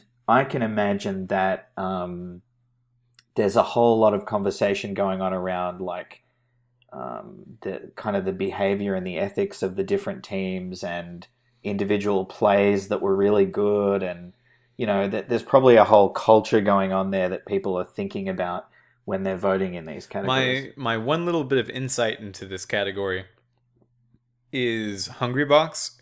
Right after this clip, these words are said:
Speaker 2: who is a Smash Brothers player that I've played against once, and I've met a couple times,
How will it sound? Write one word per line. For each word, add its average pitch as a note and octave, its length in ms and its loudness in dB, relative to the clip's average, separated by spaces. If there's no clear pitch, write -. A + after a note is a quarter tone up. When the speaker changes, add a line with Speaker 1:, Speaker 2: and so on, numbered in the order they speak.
Speaker 2:
who A#2 180 -4
is G#2 300 -6
a G2 180 -2
Smash B2 400 -8
Brothers A#2 260 -4
player G2+ 520 -4
that A2 120 -2
I've G#2 320 0
played G3 220 2
against A2+ 320 -4
once, G#2+ 400 -8
and G#2 280 -6
I've G#2 200 -2
met C#3 120 -2
a C3 60 -2
couple D#3 240 -2
times, G2 600 -10